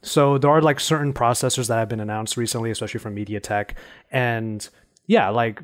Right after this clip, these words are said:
a couple of phones, especially out in Asia, have started to pop up with this latest chipset. And, like,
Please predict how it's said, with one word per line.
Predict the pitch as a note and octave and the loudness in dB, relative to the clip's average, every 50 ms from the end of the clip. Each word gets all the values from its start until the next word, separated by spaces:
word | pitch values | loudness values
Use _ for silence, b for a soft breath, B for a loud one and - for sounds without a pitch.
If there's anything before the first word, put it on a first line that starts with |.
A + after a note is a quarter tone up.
| D3 B2+ | -10 -8
a | B2+ A#2+ - | -8 -4 -2
couple | - C3+ - C#3 C#3+ | -2 0 4 4 2
of | C#3+ | 2
phones, | - - C3 C3 C3+ C3 - - | 2 0 2 2 0 0 -2 -6
especially | C3+ - - B2+ - D3 A2+ | -6 -4 -4 -4 -2 0 0
out | A2+ B2+ B2+ | 0 0 0
in | C3 C#3 | 0 -2
Asia, | B2 A#2+ A#2+ A2 C3+ B2+ | -2 -2 0 0 0 0
have | - E2+ F2 G2 G#2 A2+ A2+ - | 0 0 0 0 0 0 0 0
started | - B2+ A#2+ A#2+ B2 A#2 | -2 0 0 0 0 -2
to | - A#2+ | -4 -4
pop | - A#2 G#2+ G2 - | -2 -2 -2 -2 -2
up | A2+ G#2+ G2+ | -4 -4 -4
with | A2 A2 A2 A2 - | -4 -4 -4 -4 -4
this | - B2 - - | -4 -4 -4 -4
latest | G#2+ G2+ G2 G#2 G#2+ - - - _ | -4 -4 -4 -6 -8 -10 -14 -16 _
chipset. | - - A3 A3 - - F2+ F2+ - B B B B B B B _ - | 0 0 0 0 -4 -6 -8 -8 -12 B B B B B B B _ 0
And, | B3 C4+ C4+ C4 B3 F#3+ - | 2 2 2 0 -2 -2 0
like, | A3 B3+ B3 G#3 - | 2 2 2 0 -4